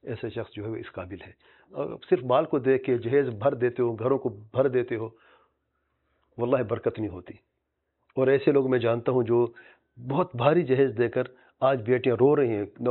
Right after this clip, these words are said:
نہ ادھر عزت ہے اور نہ اپنے گھر میں کوئی باقی جگہ ہے، اور باقی کو بیٹوں کو بھی محروم کیا۔ ب-، کتنی ایسی غریب کی بیٹیاں ہیں جن کی شادی نہیں ہوتی، صرف اسی دہیج کی لعنت کی وجہ سے، اس، اور ایسی خبیث لوگوں کی وجہ سے ان کے گھر ابھی، ابھی تک وہ گھر میں بیٹھی ہیں۔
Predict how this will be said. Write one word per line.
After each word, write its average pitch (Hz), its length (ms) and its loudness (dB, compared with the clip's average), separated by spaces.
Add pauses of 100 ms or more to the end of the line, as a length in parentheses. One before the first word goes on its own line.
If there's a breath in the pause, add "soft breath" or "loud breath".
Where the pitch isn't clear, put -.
نہ 123 100 0
ادھر 135 240 2
عزت 147 380 -2
ہے 170 80 -2
اور - 420 -10
نہ 135 40 4
اپنے 127 220 -2
گھر 101 140 -8
میں 98 120 -10
کوئی 95 140 -12
باقی 90 220 -16
جگہ - 180 -20
ہے، - 120 -20 (800)
اور 139 100 4
باقی 143 320 2
کو 139 120 2
بیٹوں 139 280 6
کو 170 80 4
بھی 156 120 4
محروم 131 200 4
کیا۔ 107 160 -2
ب-، 117 240 -2
کتنی 202 220 -2
ایسی 180 220 4
غریب 139 320 2
کی 147 60 2
بیٹیاں 120 320 2
ہیں 120 60 -2
جن 123 140 -4
کی 120 60 -6
شادی 127 240 0
نہیں 175 80 6
ہوتی، 143 260 0 (340 loud breath)
صرف 180 100 4 (280)
اسی 170 480 -2 (320)
دہیج 147 220 4
کی 131 100 2
لعنت 139 320 4
کی 147 120 4
وجہ 139 200 4
سے، 131 160 0 (240 loud breath)
اس، - 120 -6 (160)
اور 143 180 4
ایسی 180 300 0
خبیث 139 400 2
لوگوں 143 180 4
کی 131 120 -2
وجہ 127 180 2
سے 160 120 -4 (420 loud breath)
ان 135 40 -4
کے 139 140 0
گھر 127 140 2
ابھی، 123 140 -2
ابھی 135 200 0
تک 127 160 0
وہ 104 80 -4
گھر 107 100 -4
میں 107 100 -6
بیٹھی 87 260 -14
ہیں۔ 92 100 -18